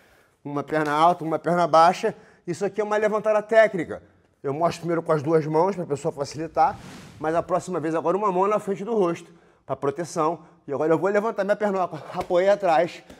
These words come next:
subi a outra mão. Isso, girei o pé de trás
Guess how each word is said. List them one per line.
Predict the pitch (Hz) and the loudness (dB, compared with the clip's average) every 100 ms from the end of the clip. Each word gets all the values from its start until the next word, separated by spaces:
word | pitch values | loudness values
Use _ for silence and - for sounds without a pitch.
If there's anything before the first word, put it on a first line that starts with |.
| - _ | -20 _
subi | _ 196 156 180 | _ -10 -6 -2
a | |
outra | 185 190 | -2 -2
mão. | 196 170 185 151 - - _ _ _ _ _ _ _ _ | -2 2 0 -2 -16 -20 _ _ _ _ _ _ _ _
Isso, | 131 127 139 190 185 | -12 -10 -8 -8 -8
girei | 107 196 185 220 | -8 -2 4 4
o | |
pé | 196 | 2
de | 190 | -2
trás | 196 170 151 175 - | 0 2 2 0 -6